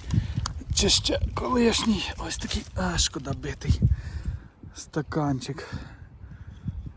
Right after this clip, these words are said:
Розписаний знизу. А, це радянський. Десь, напевно, його підкинули тут.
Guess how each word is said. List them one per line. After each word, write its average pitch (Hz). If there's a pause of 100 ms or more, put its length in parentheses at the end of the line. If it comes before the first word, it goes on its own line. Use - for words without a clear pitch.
(800)
Розписаний 127
знизу. 120 (3250)
А, 269
це 165
радянський. 131 (1300)
Десь, -
напевно, 226
його 117 (260)
підкинули 104
тут. -